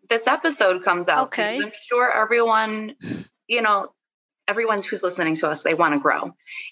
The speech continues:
Speaker 1: And
Speaker 2: Yes.
Speaker 1: they're
Speaker 2: Mm.
Speaker 1: always looking for that, to tap in and bring more of that in, especially as people are hearing more about binaural beats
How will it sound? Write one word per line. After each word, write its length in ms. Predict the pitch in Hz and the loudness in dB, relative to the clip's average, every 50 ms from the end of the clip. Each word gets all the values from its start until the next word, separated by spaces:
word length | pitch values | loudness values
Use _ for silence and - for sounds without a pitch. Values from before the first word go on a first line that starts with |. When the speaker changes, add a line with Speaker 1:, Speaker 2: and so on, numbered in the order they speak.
| _ | _
Speaker 1:
And 260 | - 170 160 151 151 151 | -2 0 0 2 2 2
Speaker 2:
Yes. 300 | 277 - 302 - - - - 294 _ _ _ _ - | 0 0 -2 -4 -8 -14 -14 -20 _ _ _ _ 0
Speaker 1:
they're 100 | 190 - | 0 2
Speaker 2:
Mm. 100 | 262 202 | 4 4
Speaker 1:
always 380 | 180 180 180 190 190 185 - | 4 4 4 4 2 0 0
looking 420 | - 180 175 - 180 170 170 170 165 | -2 -2 0 -2 -4 -2 -2 -4 -4
for 280 | - - 180 165 160 | -2 0 2 2 2
that, 420 | 151 160 160 156 156 - - - - _ _ - | 2 0 0 0 -2 -4 -6 -10 -18 _ _ -4
to 140 | - 180 | -4 -4
tap 420 | 180 - - - 190 185 185 180 - - | -4 -4 -4 -4 -2 -2 -2 -4 -2 -2
in 380 | - 175 170 170 165 160 156 - | 0 0 0 2 0 0 0 0
and 220 | 160 156 151 147 | 0 0 0 -2
bring 360 | - _ 165 160 160 160 156 | -2 _ 0 2 4 4 2
more 200 | 156 151 151 147 143 | 4 4 4 4 2
of 120 | 143 143 | 2 0
that 180 | 151 143 143 143 | 0 0 0 0
in, 300 | 139 135 135 139 147 - _ _ | -2 -4 -4 -6 -8 -10 _ _
especially 380 | _ - - 262 262 - 247 208 | _ -2 -2 0 2 2 2 2
as 120 | 190 180 - | 2 0 -2
people 300 | - - 226 220 214 196 | -4 -4 -2 0 2 2
are 80 | 190 185 | 2 0
hearing 300 | 180 202 190 180 175 175 | -2 -4 -4 -2 -2 0
more 220 | 170 170 170 170 | 2 2 2 2
about 260 | 170 - 160 143 139 | 0 0 -2 -2 0
binaural 460 | - 165 160 160 156 156 156 151 147 - | 0 0 0 2 0 2 0 -2 -2 -2
beats 460 | 196 196 175 151 147 - _ - - | -2 -2 -2 -2 -4 -8 _ -20 -16